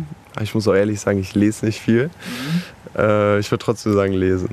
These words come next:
Speaker 1: <laughs>
Speaker 2: <laughs> Okay, alles klar. Kommen wir vielleicht gleich nochmal drauf zurück, was du machst, wenn du, äh, nicht in der Halle stehst.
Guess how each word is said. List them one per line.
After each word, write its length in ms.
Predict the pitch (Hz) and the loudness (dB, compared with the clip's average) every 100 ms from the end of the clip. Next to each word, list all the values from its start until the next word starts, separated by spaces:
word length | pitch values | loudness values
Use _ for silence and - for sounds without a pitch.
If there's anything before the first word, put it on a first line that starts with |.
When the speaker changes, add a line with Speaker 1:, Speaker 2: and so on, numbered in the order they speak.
| 104 - 185 | -2 0 0
Speaker 1:
<laughs> 220 | 170 135 | 0 0
Speaker 2:
<laughs> 220 | 127 127 120 | -2 0 0
Okay, 260 | 120 110 | 2 2
alles 200 | 101 95 | 2 -2
klar. 200 | - 101 | 0 0
Kommen 140 | 120 117 | 2 0
wir 100 | 113 | 0
vielleicht 220 | 113 113 | 0 0
gleich 140 | 113 | -2
nochmal 180 | 117 107 | 0 -2
drauf 220 | 104 117 | 0 -2
zurück, 280 | - 117 135 - - - - | 0 -2 -2 -6 -10 -10 -2
was 140 | 117 | 2
du 60 | 127 | 2
machst, 200 | 123 117 | 2 2
wenn 100 | 113 | 2
du, 160 | 117 113 | 2 2
äh, 260 | 110 107 110 | 2 2 0
nicht 200 | 110 123 | 0 0
in 40 | |
der 80 | 117 | 0
Halle 160 | 113 113 | 0 -2
stehst. 380 | - 127 - | 2 2 0